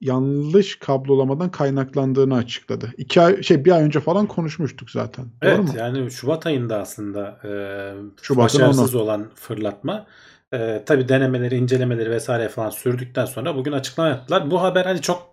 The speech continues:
Speaker 2: gündeme alacağım bir haber değil ama adamların yaklaşımı çok hoşuma gitti. Şöyle sitelerini göstereyim aslında. E, direkt şey, "Ne oldu, ne yaşanmış, ne yaşandı?" diyor. Başlığı görüyorsunuz. Ayrıntılarını birazdan anlatacağım.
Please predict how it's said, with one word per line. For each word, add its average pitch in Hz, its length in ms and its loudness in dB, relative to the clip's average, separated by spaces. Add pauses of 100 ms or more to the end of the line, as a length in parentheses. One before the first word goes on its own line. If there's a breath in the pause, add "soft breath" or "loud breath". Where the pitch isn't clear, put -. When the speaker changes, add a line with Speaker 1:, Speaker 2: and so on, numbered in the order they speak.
Speaker 2:
gündeme 170 360 0
alacağım 170 320 -2
bir 175 60 -2
haber 165 180 0
değil 175 160 -2
ama 190 140 0
adamların 165 340 4
yaklaşımı 151 500 -2
çok 160 200 -4
hoşuma 104 240 -4
gitti. - 140 -16
Şöyle - 220 -6
sitelerini 135 400 2
göstereyim 95 460 -4
aslında. 101 520 -8 (840 loud breath)
E, 110 40 -2 (640)
direkt 135 260 6
şey, 131 440 6
"Ne 135 320 4
oldu, 127 300 6
ne 143 80 2
yaşanmış, 143 540 -2
ne 139 120 2
yaşandı?" 104 520 0
diyor. 127 260 -6
Başlığı 107 380 -4
görüyorsunuz. 107 500 -6
Ayrıntılarını 113 420 -4
birazdan 113 280 -4
anlatacağım. 117 420 -8